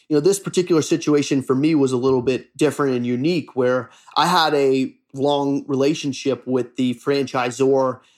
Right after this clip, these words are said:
and, you know, he had funded some of my real estate deals. So we already had a very trusting relationship with each other.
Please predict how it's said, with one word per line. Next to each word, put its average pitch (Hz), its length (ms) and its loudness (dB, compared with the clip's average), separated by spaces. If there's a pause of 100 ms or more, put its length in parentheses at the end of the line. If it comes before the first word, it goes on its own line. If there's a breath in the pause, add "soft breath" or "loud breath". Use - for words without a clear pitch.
(100)
and, 131 600 -2 (160)
you 131 100 -6
know, 127 80 -2
he 185 200 -4
had 143 120 2
funded 156 480 -2
some 147 140 -2
of 135 80 0
my 127 80 0
real 131 260 0
estate 123 380 -2
deals. 120 400 -2 (220 soft breath)
So - 140 -6
we 165 140 4
already 185 200 2
had 170 200 2
a 147 60 0
very 139 240 0
trusting 151 520 -2
relationship 131 800 -2
with 127 160 -4
each 120 220 -10
other. 123 400 -4